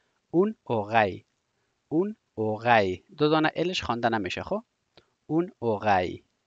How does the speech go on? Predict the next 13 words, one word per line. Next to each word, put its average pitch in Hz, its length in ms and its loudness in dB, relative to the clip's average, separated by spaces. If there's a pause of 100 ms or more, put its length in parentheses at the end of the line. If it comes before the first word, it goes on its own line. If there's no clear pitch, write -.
(380)
چی - 120 -6
مانا؟ 180 360 -2 (420)
ایر. 98 340 -4 (400)
ایر. 107 360 0 (1160)
گوش. 101 460 -6 (840)
گوش. 98 520 -4 (1200)
صحیح 156 180 -2
است؟ - 200 -10 (1700)
خب، - 240 -2 (300)
لغت 190 260 4
بعدی 185 280 2
که 214 100 2
هستک؟ 226 260 0